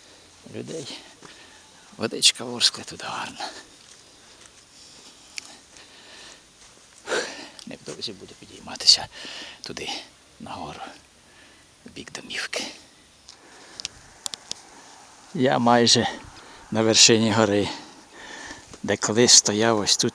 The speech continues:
такий намет, прихисток від сонця для спостерігача за пожежами. Ось тут він сидів на цьому с-, стільчику, колоді з дерева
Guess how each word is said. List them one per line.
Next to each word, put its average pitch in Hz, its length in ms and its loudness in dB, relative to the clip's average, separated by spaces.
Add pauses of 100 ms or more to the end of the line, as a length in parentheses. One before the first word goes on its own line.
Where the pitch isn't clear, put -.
такий 110 300 0
намет, 95 360 2 (2500)
прихисток - 560 2
від - 80 -2
сонця - 420 4 (360)
для 113 200 2
спостерігача - 920 4 (540)
за 117 140 -2
пожежами. 117 640 0 (240)
Ось - 220 -6
тут - 220 -4
він 113 80 -2
сидів 107 340 2
на 90 160 -6
цьому 101 360 0
с-, - 140 -4 (680)
стільчику, 139 760 0 (1300)
колоді 151 520 4 (960)
з - 120 -10
дерева 143 400 0